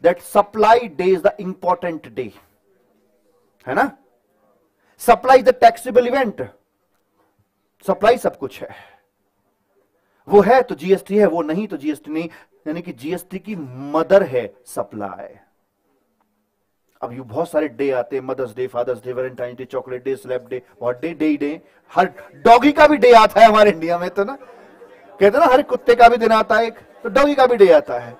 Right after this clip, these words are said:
डॉगी डे। तो अब, अब ऐसे ही एक होता है सप्लाई डे,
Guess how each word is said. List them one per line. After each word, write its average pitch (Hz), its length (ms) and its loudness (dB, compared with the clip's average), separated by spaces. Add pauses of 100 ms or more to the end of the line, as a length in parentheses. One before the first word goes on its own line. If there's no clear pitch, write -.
(160)
डॉगी 202 220 6
डे। 175 140 -4 (4000)
तो - 60 -14
अब, 294 480 6 (960)
अब 170 320 2 (460)
ऐसे 240 440 6
ही 254 360 0 (440)
एक 247 200 6
होता 196 380 6
है 190 420 2 (120)
सप्लाई 202 560 2
डे, 120 240 -12